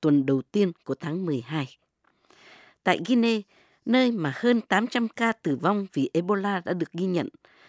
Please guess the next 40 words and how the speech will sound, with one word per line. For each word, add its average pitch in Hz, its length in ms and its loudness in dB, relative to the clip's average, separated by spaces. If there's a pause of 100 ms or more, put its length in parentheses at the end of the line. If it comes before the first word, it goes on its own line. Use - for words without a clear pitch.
(240)
Hoa 247 160 -2 (100)
Kỳ 151 320 0
đang 196 180 0
đổ 143 240 0
thêm 202 180 -2
hàng 170 260 -4
triệu - 260 0
đô 185 160 -2
la 202 280 -2 (340)
nữa 175 280 0 (180)
để 151 160 0
đẩy 143 200 0
mạnh 151 300 0
cuộc - 140 -10 (100)
chiến 170 280 -2 (420)
chống 196 240 0
bệnh 185 140 -2 (100)
Ebola 180 500 -4 (100)
tại - 140 -4
nước - 220 -6
này. 151 240 -4 (1300)
Ông 208 180 2
Rajiv 196 500 0
Shah 190 460 -4 (280)
thuộc - 160 -4
Cơ 233 80 0
quan 220 240 0
Phát 262 220 -10
triển 131 300 -2
Quốc 220 140 -2 (120)
tế 185 260 -4 (380)
loan 226 260 0
báo 214 320 0
một 156 220 -4
ngân 214 160 0
khoản 143 240 -4
phụ 151 260 -6
trội 143 280 0 (200)
trị - 180 -4
giá 165 280 -4